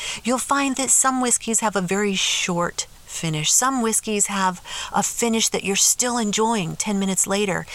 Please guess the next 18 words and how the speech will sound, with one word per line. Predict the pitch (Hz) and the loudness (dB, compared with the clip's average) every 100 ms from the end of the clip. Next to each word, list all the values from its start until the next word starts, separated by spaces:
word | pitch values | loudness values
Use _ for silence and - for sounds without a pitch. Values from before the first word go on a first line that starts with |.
| - - - | -8 -6 -6
And | - 240 233 | -2 0 2
some | - 277 277 | 2 2 0
whiskeys | 285 - 233 - | 0 0 0 0
have | 247 226 | 0 0
this | 226 | 0
amazing, | - 240 247 262 285 294 254 240 214 | 2 0 0 0 0 0 0 0 -2
interesting | 240 247 240 226 202 | -2 0 0 0 -2
cascade | 190 240 - - 254 240 | -2 0 2 2 2 2
of | 214 | 0
flavors | - 226 240 247 226 208 | 0 0 0 0 0 0
in | |
the | 196 | 0
finish | - 180 185 | 0 0 0
that | 208 | 0
it, | 196 | 2
where | 214 | 2
it | 202 | 2
just, | 240 - | 2 0